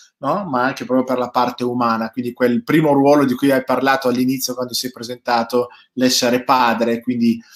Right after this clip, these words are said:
essere persona che sa stare al mondo e che vuole creare un mondo migliore anche per i propri figli, ma anche, insomma, per tutte le persone,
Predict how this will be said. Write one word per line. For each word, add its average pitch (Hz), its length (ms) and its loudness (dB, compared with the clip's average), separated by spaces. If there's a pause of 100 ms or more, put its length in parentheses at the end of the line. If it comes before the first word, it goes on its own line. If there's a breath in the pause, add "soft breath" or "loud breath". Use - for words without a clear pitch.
(180 loud breath)
essere 120 400 -4
persona 131 480 -2
che 113 320 -4 (160)
sa - 220 -4
stare 123 320 0
al 123 120 2
mondo 135 360 2
e 120 40 2
che 120 120 -4
vuole 131 360 2
creare 120 320 0
un 120 120 -2
mondo 127 260 -4
migliore 120 360 0
anche 113 240 -6
per 113 120 -8
i 110 80 -8
propri 110 240 -12
figli, 117 360 -4
ma 110 200 -6
anche, 110 420 -8
insomma, 113 360 -8
per 117 160 -6
tutte 127 240 -2
le 113 120 2
persone, 120 800 -2